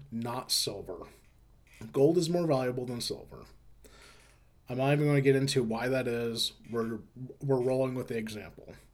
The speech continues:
Please make peace with that. So,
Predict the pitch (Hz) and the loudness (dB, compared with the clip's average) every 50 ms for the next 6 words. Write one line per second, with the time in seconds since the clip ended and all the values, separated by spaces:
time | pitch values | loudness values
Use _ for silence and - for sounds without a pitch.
0 | _ _ _ - - - _ _ _ _ _ _ _ _ - - - - - - | _ _ _ -20 -20 -20 _ _ _ _ _ _ _ _ -20 -20 -20 -18 -18 -10
1 | - - 123 123 117 123 123 113 - - - 78 - - - - - - - - | -4 -2 -2 -2 -2 -4 -6 -6 -6 -6 -4 -4 -4 -4 -6 -8 -16 -20 -20 -20
2 | - - - - - - - - _ - - - - - - - - - - - | -20 -20 -20 -20 -20 -20 -20 -20 _ -20 -20 -20 -20 -20 -20 -20 -20 -20 -20 -20
3 | - - - - - - - - - - - - 151 151 147 147 143 135 123 | -20 -20 -20 -20 -20 -20 -20 -8 -4 -2 2 6 8 8 8 8 8 6 6